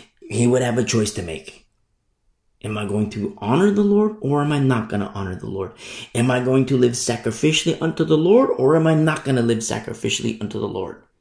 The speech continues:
You see? And Satan, he knows, "Wow, this guy's a believer.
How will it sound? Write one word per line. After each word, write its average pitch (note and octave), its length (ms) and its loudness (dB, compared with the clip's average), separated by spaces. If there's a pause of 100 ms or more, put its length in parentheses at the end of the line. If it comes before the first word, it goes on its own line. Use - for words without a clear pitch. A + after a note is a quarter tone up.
(360)
You A2+ 120 -12
see? - 420 -8 (760)
And G2+ 160 -6
Satan, G3 600 2 (300)
he F3 300 2
knows, E3 420 4 (140)
"Wow, A2+ 280 -2
this A2 200 -2
guy's G#2+ 280 -4
a G2 60 -2
believer. G2 640 0